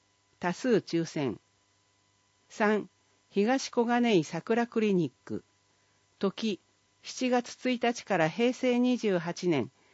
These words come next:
三月三十日の水曜、金曜日の午前。ところ、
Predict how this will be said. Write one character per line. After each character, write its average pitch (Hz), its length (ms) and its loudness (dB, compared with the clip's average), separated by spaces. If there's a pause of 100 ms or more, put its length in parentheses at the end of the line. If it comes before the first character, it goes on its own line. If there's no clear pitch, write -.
三 247 260 0
月 208 220 0
三 214 260 0
十 240 180 0
日 196 300 2
の 143 220 0 (200)
水 233 360 0
曜、 202 260 2 (140)
金 233 260 4
曜 247 220 2
日 180 100 4
の 143 160 2
午 190 180 0
前。 123 220 -6 (760)
と 202 100 -2
こ 220 180 2
ろ、 185 200 2